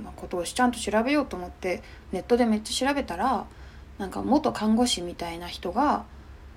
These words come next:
こう、そういう子宮頸がんだったかなんかだったけど、こう体の、なんていうの、まあ、血流を良くしたりとか、体温を上げたりとか、いろいろで治しましたみたいな。まあ、そう、ちょっとエクストリームだったけど、その人は。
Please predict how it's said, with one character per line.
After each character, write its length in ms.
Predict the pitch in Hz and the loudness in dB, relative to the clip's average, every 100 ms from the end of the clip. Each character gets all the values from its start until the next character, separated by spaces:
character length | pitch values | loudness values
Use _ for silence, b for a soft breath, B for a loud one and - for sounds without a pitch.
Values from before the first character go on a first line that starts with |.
| - - | -18 -8
こ 360 | 175 170 214 - - - - - - - - - - - - - - - | -4 -2 -4 -8 -18 -20 -20 -20 -20 -18 -18 -20 -20 -20 -20 -20 -18 -14
う、 40 | |
そ 140 | - 190 | -8 -2
う 60 | |
い 160 | 190 180 | -2 -2
う 80 | 175 - | -6 -12
子 180 | - - | -10 -4
宮 140 | 240 240 | -2 4
頸 180 | 302 | 6
が 100 | 247 | 6
ん 40 | 190 | 4
だ 60 | 180 | 0
っ 20 | |
た 100 | 180 | -2
か 100 | 185 | 0
な 120 | 226 | 2
ん 80 | 262 | 4
か 120 | 202 | 4
だ 100 | 190 | 4
っ 40 | - | 2
た 120 | 220 220 | 2 2
け 180 | 202 196 | 2 2
ど、 420 | 311 339 208 214 - - | 4 6 4 0 -12 -14
こ 140 | - 180 | -10 -6
う 60 | - | 2
体 280 | 214 247 | 6 10
の、 440 | 240 233 240 233 - - - - - | 8 8 4 2 0 -16 -20 -14 -6
な 100 | 208 | -6
ん 20 | |
て 120 | - | -4
い 20 | 180 | -8
う 40 | |
の、 100 | 185 | -2
ま 160 | 208 202 | 0 0
あ、 40 | |
血 400 | - 214 - 262 | 0 -2 2 4
流 80 | 262 | 6
を 60 | |
良 120 | 262 269 | 6 6
く 120 | 226 | 0
し 80 | - | 2
た 120 | 196 | 0
り 60 | |
と 100 | 190 | 2
か、 120 | 175 180 | -4 4
体 200 | 233 226 | 6 6
温 80 | 175 | 2
を 40 | |
上 60 | 180 | -2
げ 80 | |
た 120 | 185 190 | 4 4
り 80 | |
と 120 | - - | 4 0
か、 140 | 180 | 0
い 80 | 175 | 4
ろ 140 | 208 | 6
い 40 | 233 | 8
ろ 160 | 233 | 8
で 320 | 214 262 202 B B B | 8 6 4 B B B
治 260 | 190 226 285 | 6 6 8
し 80 | 330 | 6
ま 100 | 370 | 6
し 80 | |
た 100 | - 151 | 2 0
み 100 | 127 | -2
た 120 | - | -6
い 60 | |
な。 160 | 117 - B B B B B B - | -6 -8 B B B B B B 2
ま 140 | 196 | 2
あ、 80 | - - - - - - - - | 2 -6 -20 -20 -20 -20 -20 -16
そ 160 | - 180 | -8 -6
う、 80 | |
ち 100 | - | -4
ょ 40 | 320 | 0
っ 20 | |
と 80 | 196 | 2
エ 80 | - | 0
ク 80 | |
ス 60 | - | 0
ト 80 | 277 | 6
リ 80 | 294 | 8
ー 20 | |
ム 80 | 180 | 6
だ 60 | |
っ 40 | - | 2
た 140 | 165 | -6
け 80 | 170 | 0
ど、 100 | 202 | 0
そ 120 | 208 | 0
の 60 | 185 | -8
人 180 | - | -6
は。 100 | - | -6